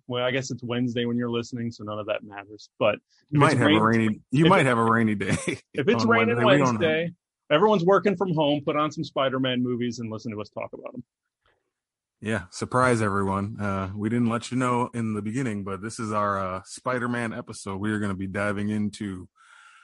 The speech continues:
Speaker 2: uh, probably our favorite fictional character. If not, he's definitely in the top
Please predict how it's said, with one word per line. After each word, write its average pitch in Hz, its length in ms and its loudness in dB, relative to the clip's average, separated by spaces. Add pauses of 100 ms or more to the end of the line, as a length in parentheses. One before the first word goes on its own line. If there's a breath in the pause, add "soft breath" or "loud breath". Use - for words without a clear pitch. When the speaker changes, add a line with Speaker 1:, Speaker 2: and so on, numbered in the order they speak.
(280 loud breath)
Speaker 2:
uh, 95 420 -4 (200)
probably 131 480 4
our 117 200 2
favorite 110 540 0 (120)
fictional 107 480 -4
character. 107 520 -2
If 104 200 -4
not, 101 360 -2
he's 107 240 -4
definitely 104 440 -4
in 101 100 -2
the 92 80 -6
top 104 400 -6